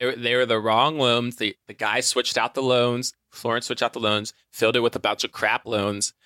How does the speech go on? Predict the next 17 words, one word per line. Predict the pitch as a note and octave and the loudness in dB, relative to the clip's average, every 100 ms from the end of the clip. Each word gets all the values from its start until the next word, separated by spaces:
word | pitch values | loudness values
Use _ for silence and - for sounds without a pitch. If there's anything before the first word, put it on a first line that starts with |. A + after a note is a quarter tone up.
| - _ _ - | -20 _ _ -6
and, | A2 G2+ G2 F#2+ F2+ D#2+ _ _ _ _ _ _ - | -4 -2 -2 -2 -4 -10 _ _ _ _ _ _ -10
and | G#2+ | -4
so | - G#2 G2 - _ | 2 2 2 -4 _
the | - | -12
commission | - A2 G#2+ A#2+ | -6 -2 0 0
is | A2+ | 0
on | G2+ G2+ | 0 0
them | G2+ G2+ | -2 -6
right | G2 G2+ | -4 -4
away. | G2+ F#2+ F#2 E2+ - | -4 -2 -4 -4 -2
Why? | D#3 C#3+ C3+ - | 0 0 -2 -6
Because, | A#2+ - G#2+ G2+ G2+ - | -10 -2 0 0 -4 -10
you | C#3 | -8
know, | E2+ - _ | -8 -10 _
all | B2+ A#2+ | 0 2
this | G#2+ | 0
stuff. | - - | -6 -12